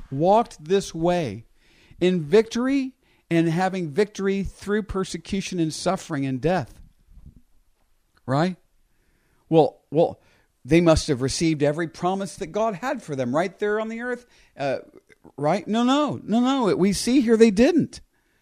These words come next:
We see even in the victories they had, they still didn't see the con-,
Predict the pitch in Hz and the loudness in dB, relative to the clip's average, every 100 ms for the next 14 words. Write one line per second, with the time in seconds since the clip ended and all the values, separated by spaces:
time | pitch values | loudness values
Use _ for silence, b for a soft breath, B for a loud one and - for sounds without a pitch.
0 | B B B B 185 - 220 - 220 247 | B B B B -2 0 -2 0 0 2
1 | 269 254 202 202 175 202 202 202 196 170 | 0 -2 -2 -4 0 -2 0 -6 -4 -2
2 | 180 151 175 202 143 110 117 _ _ _ | -2 -2 -2 0 -2 -6 -12 _ _ _
3 | _ _ _ - 147 - 202 214 175 147 | _ _ _ -6 -4 -2 0 0 -2 -6
4 | - - 160 135 - 156 151 | -6 -8 -8 -8 -8 -8 -8